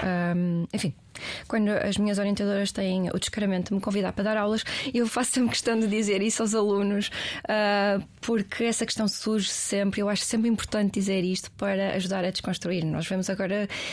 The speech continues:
um ressurgimento, ah, da extrema-direita, que no-, que, enfim,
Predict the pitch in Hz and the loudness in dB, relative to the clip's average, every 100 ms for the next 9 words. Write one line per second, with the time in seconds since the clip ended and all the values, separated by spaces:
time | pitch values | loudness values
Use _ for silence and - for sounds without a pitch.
0 | - - 208 196 - - 208 202 214 208 | -10 -6 -2 -2 -2 0 0 2 2 2
1 | 214 214 - 233 226 226 - - 214 208 | 2 0 0 0 2 2 0 0 0 2
2 | 208 208 196 - 190 190 180 190 208 202 | 2 2 0 0 0 0 0 0 0 0
3 | 180 175 - 175 170 - - 180 247 | -2 -4 -2 0 0 -4 -4 -2 -4